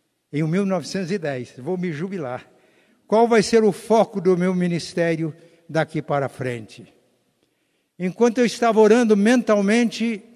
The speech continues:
doutor Ralph disse o seguinte, irmãos, eu já escolhi o texto para ser colocado no meu túmulo.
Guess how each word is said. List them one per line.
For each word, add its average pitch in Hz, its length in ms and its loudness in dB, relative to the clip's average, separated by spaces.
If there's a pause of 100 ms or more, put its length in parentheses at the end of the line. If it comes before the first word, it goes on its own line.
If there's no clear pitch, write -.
(480)
doutor 196 360 2
Ralph 190 440 0
disse 196 400 -4
o 190 40 0
seguinte, 156 720 -6 (880)
irmãos, 196 440 6
eu 220 100 8
já 208 220 2
escolhi 220 500 -2
o 220 80 -2
texto 208 480 -2
para 190 180 -4
ser 190 220 -4
colocado 180 680 -4
no 160 120 -6
meu 180 300 -2
túmulo. 120 680 -6